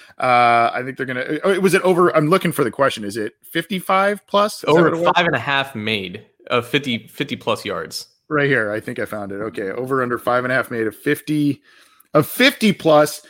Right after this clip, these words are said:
Speaker 1: Fifty plus makes me a little more confident in, in over. So that would be six kicks of fifty or more yards, um, by McPherson this season. I mean, I, I'll have to look at the kid's stats. I got, I got, I know I looked at him after they drafted him, but I don't have them at the top of mind. I'll have to look again. But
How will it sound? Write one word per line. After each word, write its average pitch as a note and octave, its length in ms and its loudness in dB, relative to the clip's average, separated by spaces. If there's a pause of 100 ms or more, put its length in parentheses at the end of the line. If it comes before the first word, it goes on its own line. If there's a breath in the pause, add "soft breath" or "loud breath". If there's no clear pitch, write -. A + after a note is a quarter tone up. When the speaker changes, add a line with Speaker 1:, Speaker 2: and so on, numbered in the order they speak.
(200 soft breath)
Speaker 1:
Fifty B3+ 360 0
plus F3 480 2 (140)
makes D#3+ 240 -2
me D#3+ 60 -2
a - 20 2
little D3+ 160 0
more C#3+ 100 0
confident B2+ 560 -4 (140)
in, A2+ 380 -8 (100)
in A2 520 -6 (220)
over. B2 680 0
So - 180 -4
that A2 140 2
would A2+ 120 0
be G#2+ 120 -4
six - 540 -6 (120)
kicks - 340 -4
of - 200 -10
fifty A#2+ 320 -4
or A2 80 -4
more A2 240 -6
yards, G#2+ 600 -2 (160)
um, G2+ 360 -6
by F#2+ 160 -6
McPherson G2 540 -8
this G2+ 180 -6
season. G2+ 420 -2 (520 loud breath)
I D3+ 100 2
mean, D#3+ 420 2 (280)
I, C#3 80 2
I'll D#3 180 4
have F3 140 2
to E3 80 -2
look D#3 220 4
at - 80 -6
the - 40 -2
kid's C3+ 340 2
stats. C3+ 280 2
I B2 100 2
got, B2+ 140 0
I C3 60 -2
got, B2+ 160 -2
I B2+ 80 -4
know B2+ 180 -4
I B2 40 -2
looked B2 200 -2
at A#2+ 100 -2
him A#2+ 120 -4
after A2+ 180 -4
they A2 100 -2
drafted G#2+ 400 -4
him, G2+ 80 -6
but G2+ 240 -6
I G2+ 80 -8
don't G#2 180 -10
have G#2+ 180 -6
them G2 300 -6
at G2 120 -12
the F#2 80 -12
top G#2 240 -2
of G#2 60 -8
mind. G#2 200 -2
I'll G2 80 -4
have G#2 140 -4
to G2+ 80 -4
look G#2 240 -2
again. G#2+ 260 -2
But G#2+ 240 0